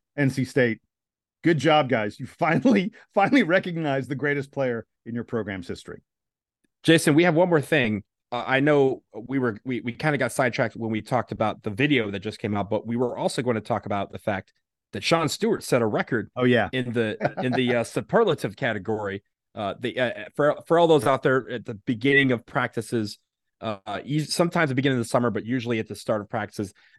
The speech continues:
Speaker 2: Duke will do all of the different, uh, uh, different drills and, and, and measurements and
Speaker 1: Yeah, they
Speaker 2: things
Speaker 1: take
Speaker 2: like that.
Speaker 1: measurements
Speaker 2: They'll
Speaker 1: of everybody,
Speaker 2: measure,
Speaker 1: yeah.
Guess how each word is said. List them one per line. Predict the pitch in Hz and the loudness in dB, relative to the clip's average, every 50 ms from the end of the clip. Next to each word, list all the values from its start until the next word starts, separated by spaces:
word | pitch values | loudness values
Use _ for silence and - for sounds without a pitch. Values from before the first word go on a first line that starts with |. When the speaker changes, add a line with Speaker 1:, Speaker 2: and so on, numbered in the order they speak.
| _ - | _ -2
Speaker 2:
Duke | 107 127 120 - - | 0 0 0 2 4
will | 120 113 107 101 - _ _ _ | 4 4 2 0 -4 _ _ _
do | - 120 117 113 113 110 107 104 - | 2 4 4 4 4 4 2 2 0
all | - 120 113 107 110 | 0 0 0 2 0
of | 104 | 0
the | 92 107 | -2 -4
different, | 98 113 110 101 - 120 110 101 98 - | -2 -2 -4 -2 -2 -2 -4 -4 -4 -4
uh, | 117 104 101 98 92 95 - _ _ _ _ _ _ _ - | -2 -2 -2 -2 -4 -6 -12 _ _ _ _ _ _ _ -14
uh, | 95 107 | -14 -8
different | 90 - 127 - - 104 95 | -2 0 0 0 0 -4 -2
drills | - 135 160 156 147 143 143 139 135 117 | 2 4 6 6 6 6 6 6 4 4
and, | 131 120 113 110 | 4 2 2 2
and, | 107 - 110 107 104 92 - _ - | -2 -4 -4 -4 -6 -6 -10 _ -10
and | 120 110 104 98 - | -8 -8 -8 -8 -6
measurements | - 117 120 147 151 147 - 139 151 143 135 131 131 131 123 - | -2 2 4 4 4 4 4 4 4 4 4 4 2 2 0 0
and | - 113 110 | -2 -2 2
Speaker 1:
Yeah, | - - | 2 4
they | 160 | 4
Speaker 2:
things | 143 | 4
Speaker 1:
take | - | 4
Speaker 2:
like | 160 139 | 2 4
that. | 151 | 4
Speaker 1:
measurements | 165 - - - 143 120 107 | 4 4 4 4 2 0 0
Speaker 2:
They'll | |
Speaker 1:
of | 107 107 110 107 | 0 2 2 2
everybody, | 107 123 110 104 | 0 0 -2 -2
Speaker 2:
measure, | 107 | 0
Speaker 1:
yeah. | 127 135 110 95 | 0 0 0 -2